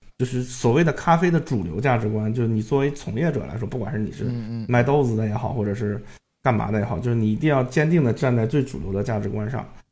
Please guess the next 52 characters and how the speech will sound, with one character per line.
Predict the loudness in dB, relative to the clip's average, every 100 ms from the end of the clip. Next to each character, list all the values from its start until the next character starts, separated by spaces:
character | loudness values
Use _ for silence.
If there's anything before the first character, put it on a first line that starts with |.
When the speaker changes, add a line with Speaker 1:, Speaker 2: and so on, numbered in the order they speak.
| _ _
Speaker 1:
就 | 0
是 | 4
你 | 4 2
要 | 0
去 | 0
跟 | 2 4
人 | 4 2
拼 | 0 4 4
杀 | 4 2
那 | 2
个 | 2 0
最 | 2 2
严 | 2 0
肃 | 2 4
的 | 4
那 | 2
个 | 2
战 | 0 -2
场， | -4 -2
因 | 0
为， | 0 -2 -16 -6 6
因 |
为 | 8
你， | 10 8
你 | 6 8
像 | 8
今 | 8 6
天 | 8 8
大 | 8
家 | 8
觉 | 8
得 | 6
生 | 6 4
椰 | 4
拿 | 4
铁 | 2 2
OK， | 0 0 -2
可 | -2
能 | 0 -2 -2
两 | -2 0 2
年 | 2
前 | 4 4
觉 | 4
得 | 2
生 | 2 2
椰 | 2
拿 | 2 0
铁 | -2
是 | -2
异 | 2 4
类 | 4 2
哦。 | -2